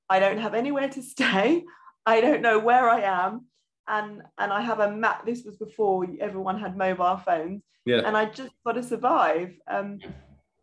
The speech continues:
Speaker 1: but it's like all experiences. I do think that people need to be encouraged to jump off their comfort zones, um, occasionally, because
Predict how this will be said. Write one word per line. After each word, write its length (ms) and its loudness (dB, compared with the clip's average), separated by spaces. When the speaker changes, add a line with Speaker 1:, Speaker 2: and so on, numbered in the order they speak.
Speaker 1:
but 180 -4
it's 180 -10
like 280 -2
all 140 2
experiences. 600 -6
I 140 0
do 360 -10
think 200 -14
that 200 -16
people 260 -18
need 220 -14
to 120 -20
be 120 -10
encouraged 540 -10
to 100 -20
jump 280 -4
off 120 -18
their 360 -4
comfort 420 -8
zones, 640 -6
um, 260 -8
occasionally, 800 -8
because 360 -2